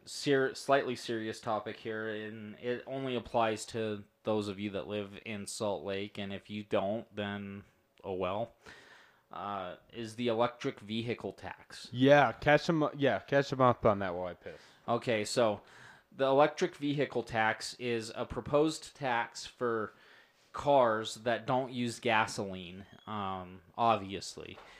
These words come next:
Speaker 1: So the, the gasoline tax currently is, uh, pretty high in Utah. Not as high as it is in California, but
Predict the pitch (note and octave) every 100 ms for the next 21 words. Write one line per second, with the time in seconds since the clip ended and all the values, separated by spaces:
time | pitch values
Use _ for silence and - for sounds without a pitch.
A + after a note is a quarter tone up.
0 | - - - A2+ A2+ - - - - _
1 | _ B2 A2+ B2 A#2+ A2+ B2 D3 C#3+ C#3
2 | D3 G3+ G#3+ F3+ - D3 B2 - - -
3 | A#2+ F#2+ A2 A2 F2+ A2 G#2 - - _
4 | _ _ _ _ - A#2 A2+ G#2+ G2+ G2
5 | F2 _ _ A#2+ - F#3+ E3 B2 C3+ B2+
6 | G#2 F2+ F#2+ G#2 _ _ _ B2 A#2+ A2
7 | G#2 G2+ G2 - _ _ A2 A2+ G#2+ G#2+
8 | F#2+ F#2+ F#2+ _ _ _ - C#3 D3 C#3+
9 | C#3 C#3 B2+ C3 A#2+ A#2 A#2 A2 A#2 A2
10 | G#2 A2+ G#2 G#2 F#2+ G#2 G2